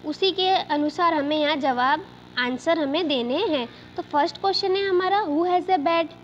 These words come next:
तो बैट किसके पास था, तो बैट गोलू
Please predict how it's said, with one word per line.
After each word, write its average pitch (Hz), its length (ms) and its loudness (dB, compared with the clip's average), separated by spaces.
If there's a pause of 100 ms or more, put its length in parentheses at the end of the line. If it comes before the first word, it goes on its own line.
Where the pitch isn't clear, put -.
(380)
तो 311 80 -2
बैट 254 360 0
किसके 370 300 -4
पास 339 280 0
था, 320 320 -4 (340)
तो 285 80 -6
बैट 262 480 0
गोलू 277 500 -4